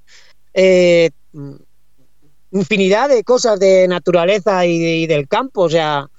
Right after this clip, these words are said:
yo lo he dis-, visto y lo veo muchísimas veces y lo veo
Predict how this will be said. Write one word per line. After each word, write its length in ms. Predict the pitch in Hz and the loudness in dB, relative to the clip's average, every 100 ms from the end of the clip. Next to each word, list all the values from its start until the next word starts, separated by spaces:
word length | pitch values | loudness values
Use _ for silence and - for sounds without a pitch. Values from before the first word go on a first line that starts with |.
| _ - - - - - - - - | _ -20 -20 -20 -20 -20 -20 -20 -20
yo 520 | 147 143 147 202 226 | -16 -10 0 2 2
lo 80 | 226 | 0
he 40 | |
dis-, 200 | 220 196 | -2 -8
visto 360 | 196 185 196 - | -6 -6 -6 -8
y 100 | 190 | -2
lo 120 | 190 180 | 0 2
veo 180 | 214 | 0
muchísimas 720 | 240 202 196 - 208 247 233 196 | -2 -4 -6 -6 -4 -2 -2 -2
veces 300 | 226 247 285 | -2 0 0
y 40 | |
lo 120 | 233 | 2
veo 120 | 208 | 0